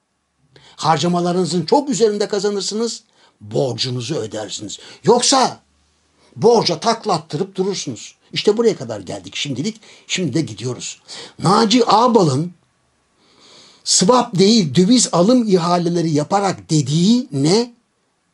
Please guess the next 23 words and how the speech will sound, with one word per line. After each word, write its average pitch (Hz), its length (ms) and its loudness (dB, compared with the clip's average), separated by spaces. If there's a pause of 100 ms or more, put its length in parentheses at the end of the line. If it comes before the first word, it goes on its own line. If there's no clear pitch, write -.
(460)
Hangi 254 360 2
parayla 170 380 4
alacaklar 143 440 -4
peki? 202 420 -4 (260)
Hangi 190 320 0
parayla? 156 460 -2 (640)
Tabii - 220 -20
ki - 160 -12
para - 260 -12
basarak 160 420 -12
alacaklar. - 380 -20 (1400)
Tabii 214 320 -4
ki - 120 -8
para 240 260 2
basıp 226 240 -2
alacaklar. 131 640 -6 (280)
Sonra 240 260 4
ne 294 80 6
yapacaklar? 240 640 2
Bundan 170 360 2
önce 117 220 -4
yaptıklarını 208 420 -6
yapacaklar. 147 600 -14